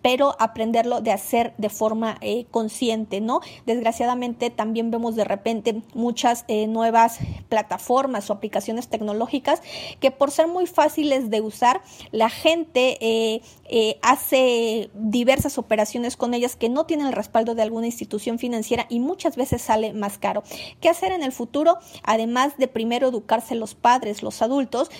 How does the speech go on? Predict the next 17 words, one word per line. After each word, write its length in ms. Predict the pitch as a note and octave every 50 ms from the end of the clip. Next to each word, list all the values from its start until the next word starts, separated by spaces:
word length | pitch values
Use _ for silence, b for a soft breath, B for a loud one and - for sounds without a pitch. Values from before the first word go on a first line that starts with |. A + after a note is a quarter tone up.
| B B B _
quizás 400 | - C4+ - - D#4 E4 D#4+ F4+
en 80 | F4
el 80 | D#4+ C4+
futuro 420 | - - A#3 - C#4+ D4 D4 C#4+
para 160 | - B3 A3+ A3+
los 220 | G#3 G3+ - -
niños 300 | B3+ C4+ C#4+ D4 D4 C#4+ - -
el 120 | A3+ A3+
mejor 420 | A#3 A3+ A#3 - - D4 D4+ D4+
camino 380 | - B3+ A#3 A#3+ B3 C4 C4 C4
sea 200 | C4 - B3+ A#3
de 80 | A#3 A#3
la 120 | A3 G3
mano 360 | G3+ G#3+ A3+ A#3 A#3+ B3+ B3+
de 80 | A3+ G#3+
la 200 | G#3 G3 G3+ -
tecnología 720 | - G3+ - A3 G#3+ G#3+ G#3+ G#3+ - - C4+ D4+ F4